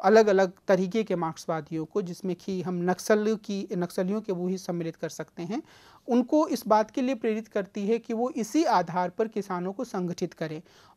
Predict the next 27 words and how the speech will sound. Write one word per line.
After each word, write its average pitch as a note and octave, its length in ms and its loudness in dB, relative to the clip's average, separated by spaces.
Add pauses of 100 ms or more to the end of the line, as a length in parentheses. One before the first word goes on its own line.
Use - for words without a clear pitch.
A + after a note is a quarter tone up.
और A#3 260 10 (140)
इसमें A#3+ 520 4 (300)
वो A#3+ 280 4
जो A3 140 2
दूसरी G#3+ 440 0
अस्मिताएं G#3+ 560 0
होती F3+ 380 -2
हैं, C#4+ 100 0 (120)
उनको G#3 280 0
नज़रअंदाज F#3 680 2
करते D#3+ 320 -6
हैं। E3 260 -8 (420)
यानी G3+ 260 2
कि B3 280 -2 (300)
अगर, G#3+ 340 6 (360)
अ, F#3+ 200 6
कोई A3+ 540 4 (200)
किसान G#3 540 4 (100)
बगावत F#3 560 2
कर G#3 180 6
रहा F3+ 260 -2
है, G3 240 -2 (360)
तो C4+ 300 6 (100)
वो A3+ 340 6
सिर्फ - 520 2 (140)
जमींदारों, G#3 580 4
सूदखोरों G#3 760 0